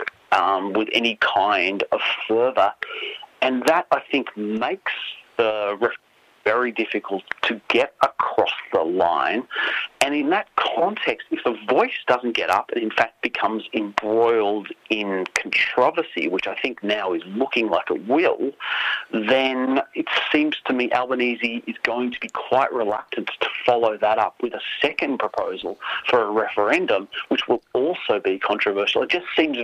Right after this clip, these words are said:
very contrary to the kind of government they seem to be determined to establish, which is very risk, uh, uh, averse. Now, I could be completely wrong about that. Perhaps the voice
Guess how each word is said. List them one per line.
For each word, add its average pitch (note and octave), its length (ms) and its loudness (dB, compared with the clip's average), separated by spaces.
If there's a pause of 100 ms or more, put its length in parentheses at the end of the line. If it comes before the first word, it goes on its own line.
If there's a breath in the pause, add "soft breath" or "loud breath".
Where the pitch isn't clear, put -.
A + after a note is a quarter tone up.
very C3 340 2
contrary - 580 0
to A2 80 0
the - 100 -4 (180)
kind A#2 400 0
of G#2 220 0 (380 loud breath)
government D3 420 0
they G2 140 0 (100)
seem A#2 240 0
to G#2+ 140 -2
be G#2 280 0 (240)
determined G#2 360 0
to G2+ 420 0
establish, - 480 -2
which G#2 120 -4
is G2+ 100 -2 (100)
very G#2+ 460 0
risk, A2 340 -2 (640 loud breath)
uh, G#2 100 4 (100)
uh, - 160 2
averse. B2 440 2
Now, F#3+ 180 4
I G#3+ 60 -4
could B3+ 140 2
be D#3+ 100 -8
completely C3+ 400 -2
wrong D3+ 200 0
about D#3 180 -2
that. - 160 0
Perhaps A#2 280 0
the A2+ 80 -4
voice A2 240 0